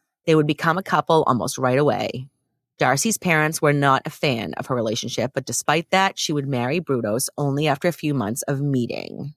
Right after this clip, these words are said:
These girls scare me when it's like, "Hi, I just met you. I'm seventeen, but I'm gonna marry you." We've heard this on more than one episode.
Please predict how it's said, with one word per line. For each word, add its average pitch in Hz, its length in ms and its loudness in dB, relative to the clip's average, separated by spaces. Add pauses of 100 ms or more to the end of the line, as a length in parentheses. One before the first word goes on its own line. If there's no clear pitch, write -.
(140)
These 214 180 0
girls 185 320 2
scare 135 300 0
me 123 120 0
when 107 120 -4
it's - 160 -6
like, 107 380 -2 (540)
"Hi, 156 160 0
I 143 60 4
just 143 180 -4
met 135 120 -4
you. 131 440 -2
I'm 139 160 0
seventeen, 131 640 2
but 120 140 -2
I'm 123 60 0
gonna 120 140 0
marry 120 320 -2
you." 123 220 0 (460)
We've 160 140 4
heard 180 180 4
this 165 340 4
on 147 140 2
more 143 180 6
than 135 140 2
one 117 300 2
episode. 85 500 0